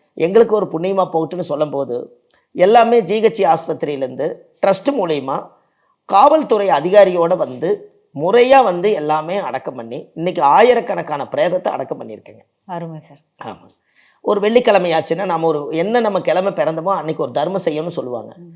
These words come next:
Speaker 1: அது நம்ம ஒரு வெள்ளிக்கிழமை பிறந்ததுனால பதினேழு வருஷமா நூத்தி எட்டு பேர்த்துக்கு சாப்பாடு, அன்னதானம் கொடுக்குறேன்.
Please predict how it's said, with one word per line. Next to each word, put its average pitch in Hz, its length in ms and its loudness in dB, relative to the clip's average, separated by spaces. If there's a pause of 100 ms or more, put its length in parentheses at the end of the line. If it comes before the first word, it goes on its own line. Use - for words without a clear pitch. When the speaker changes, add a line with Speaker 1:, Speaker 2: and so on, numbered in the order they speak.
(200)
Speaker 1:
அது 185 200 0
நம்ம 190 140 2
ஒரு 175 80 2
வெள்ளிக்கிழமை 226 600 0
பிறந்ததுனால 175 400 0
பதினேழு 190 480 2
வருஷமா 156 260 -6
நூத்தி 170 320 -6
எட்டு 139 180 -4
பேர்த்துக்கு 147 320 -6
சாப்பாடு, 147 480 0
அன்னதானம் 135 540 -4
கொடுக்குறேன். 113 260 -12